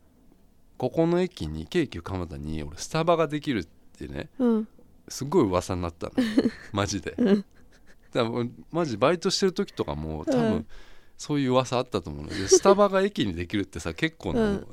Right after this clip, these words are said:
Speaker 1: あの、もんじゃない？だって。
Speaker 2: そうですね。
Speaker 1: うん。
Speaker 2: うんうんうん。
Speaker 1: で、あの、K-、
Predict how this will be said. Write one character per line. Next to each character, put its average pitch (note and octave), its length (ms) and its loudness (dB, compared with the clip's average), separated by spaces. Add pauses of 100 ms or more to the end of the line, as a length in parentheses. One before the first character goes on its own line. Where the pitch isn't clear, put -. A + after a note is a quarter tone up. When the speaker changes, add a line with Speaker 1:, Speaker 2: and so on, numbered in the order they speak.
Speaker 1:
あ E2 140 -6
の、 D2+ 280 -10 (540)
も G2+ 120 -4
ん G2+ 40 -4
じ F2+ 80 -8
ゃ B1+ 60 -10
な C#2 140 -10
い？ - 60 -10
だ - 60 -10
っ - 40 -10
て。 B3+ 80 -4
Speaker 2:
そ G#3+ 60 0
う F#3 80 -4
で E3+ 100 -2
す E3+ 140 -10
ね。 D#3+ 220 -2
Speaker 1:
う E3+ 60 -4
ん。 F3 40 -4
Speaker 2:
う - 20 -4
ん D#3+ 80 -4
う G3 60 0
ん F3 340 0
う E3+ 120 -4
ん。 F#3+ 160 -10
Speaker 1:
で、 - 40 -
あ G2+ 100 -2
の、 F2+ 100 -4
K-、 A#3+ 320 -4